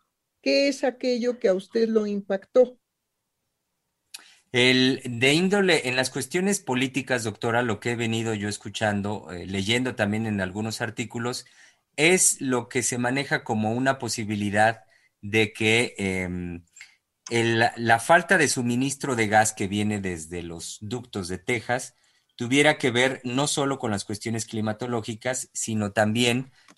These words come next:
Speaker 2: con, eh, digamos, decisiones del nuevo gobierno, del gobierno de Biden, eh, pues de, co-, ¿cómo decirlo? Como de apretar un poco, eh, al gobierno mexicano, este,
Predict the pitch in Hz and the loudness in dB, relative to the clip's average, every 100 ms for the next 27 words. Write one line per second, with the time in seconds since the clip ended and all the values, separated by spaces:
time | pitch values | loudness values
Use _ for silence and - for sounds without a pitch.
0 | _ 107 110 113 123 131 - 101 92 90 | _ 0 4 4 2 -2 -4 -2 -2 -4
1 | 87 90 98 107 110 101 98 104 - 127 | -6 -6 -2 0 0 -2 -2 -2 -4 -2
2 | 123 120 110 - - 98 _ 90 98 90 | -2 -2 -4 -6 -12 -20 _ -10 -6 -6
3 | 90 113 143 139 104 95 92 113 95 85 | -2 0 0 0 2 0 0 -4 -6 -8
4 | 87 95 101 87 82 98 90 120 156 _ | -6 -6 -6 -4 0 0 0 -6 -8 _
5 | _ _ _ _ 92 92 87 85 78 - | _ _ _ _ -8 -6 -6 -8 -10 -12
6 | _ _ _ - 120 117 127 120 - - | _ _ _ -6 -4 0 2 0 -4 -16
7 | - - - 190 170 - 143 107 131 127 | -16 -10 -6 -2 -2 -2 -2 -2 0 4
8 | 127 127 131 127 - 147 143 - 131 127 | 4 4 2 0 4 4 4 -2 -4 0
9 | 131 131 98 - _ _ _ _ - 98 | 0 0 -4 -8 _ _ _ _ -4 0
10 | 98 98 101 98 101 101 113 107 113 110 | 0 0 -2 -2 -2 0 0 2 -2 -2
11 | 110 113 - 117 95 123 - _ - 80 | -6 -6 2 2 2 -4 -10 _ -16 -14
12 | - - 85 80 73 - | -14 -14 -14 -14 -14 -18